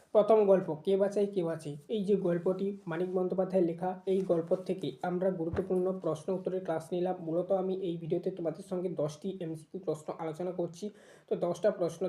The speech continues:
দেখে নাও, খুবই গুরুত্বপূর্ণ। বলে দিই, এটা হচ্ছে দু হাজার আঠারো সালের যে কোশ্চেন প্যাটার্ন, সেই কোশ্চেন প্যাটার্নকে লক্ষ্য করে তোমাদের সঙ্গে আমরা আলোচনা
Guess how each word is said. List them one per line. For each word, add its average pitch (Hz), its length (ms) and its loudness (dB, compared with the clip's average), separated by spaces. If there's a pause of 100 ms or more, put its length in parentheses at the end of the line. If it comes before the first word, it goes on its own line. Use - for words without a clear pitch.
দেখে 160 220 -4
নাও, 185 120 0 (140)
খুবই 185 260 -4
গুরুত্বপূর্ণ। 175 480 -2 (320)
বলে 175 240 4
দিই, 202 140 -2 (280)
এটা 208 180 2 (220)
হচ্ছে 165 280 -4
দু 165 140 0
হাজার 196 200 6 (160)
আঠারো 196 260 0 (100)
সালের 175 260 0 (220)
যে 202 60 2 (100)
কোশ্চেন 202 400 -2
প্যাটার্ন, 202 240 2 (120)
সেই 180 180 -2
কোশ্চেন 175 340 -2
প্যাটার্নকে 185 420 -2
লক্ষ্য 165 280 -6
করে 185 120 0 (100)
তোমাদের 165 280 -4
সঙ্গে 180 240 -4
আমরা 175 120 -2 (100)
আলোচনা 175 260 -2